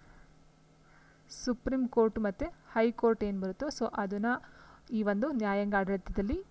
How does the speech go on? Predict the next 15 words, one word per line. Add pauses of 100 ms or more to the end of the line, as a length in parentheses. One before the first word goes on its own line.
(340)
ಸಮಾವರ್ತಿ
ಪಟ್ಟಿಗೆ
ಸೇರಿಸೋದಿಲ್ಲ. (160)
ಅದು
ಒಂದು
ಪಾಯಿಂಟ್ನ
ನೀವು
ನೋಟ್
ಮಾಡ್ಕೊಳ್ಬೇಕಾಗುತ್ತೆ.
ನ್ಯಾಯಾಂಗ
ಆಡಳಿತವನ್ನ
ಸಮಾವರ್ತಿ
ಪಟ್ಟಿಗೆ
ಸೇರಿಸಿದ್ರು,
but